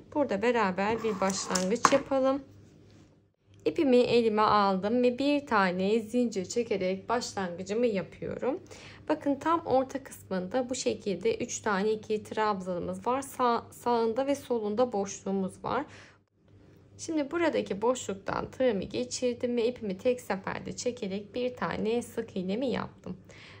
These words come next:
Daha sonra yatay ikili trabzanı görüyoruz. Bakın burada boşluktan tığımı geçiriyorum. Bir tane ilmek kaydırma. Bir de buradaki zincirin içerisinden,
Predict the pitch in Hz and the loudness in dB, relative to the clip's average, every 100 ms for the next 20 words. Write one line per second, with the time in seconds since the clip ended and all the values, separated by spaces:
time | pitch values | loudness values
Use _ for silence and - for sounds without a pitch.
0 | - 277 415 - 359 349 294 285 285 302 | 0 2 2 0 -4 0 2 2 4 0
1 | - - - 262 - 262 254 214 208 190 | 0 -2 -4 -6 -2 4 4 2 0 0
2 | 185 180 175 180 - 185 190 180 180 170 | 0 -4 -4 -4 -4 -4 -4 -4 -4 -6
3 | 202 233 254 262 269 - 254 - 190 180 | -2 -2 2 2 2 -2 -4 0 0 0
4 | - 202 190 180 196 - - 254 247 262 | -4 -2 0 -2 -4 -8 -6 -6 -2 2
5 | 254 254 247 - - - 196 214 233 262 | 4 2 0 -10 -20 -6 -2 -2 0 0
6 | 262 254 269 262 262 254 - 254 254 262 | 2 0 0 0 -2 -4 -2 0 2 2
7 | 254 254 262 262 - - - 269 330 285 | 0 2 0 -2 -14 -20 -6 -2 0 0
8 | 247 285 277 247 220 196 240 254 208 190 | 0 -2 0 -2 -2 0 0 0 -2 -4
9 | - - 240 220 220 185 170 175 180 208 | -4 -2 0 -2 -4 -6 -4 -2 -2 -2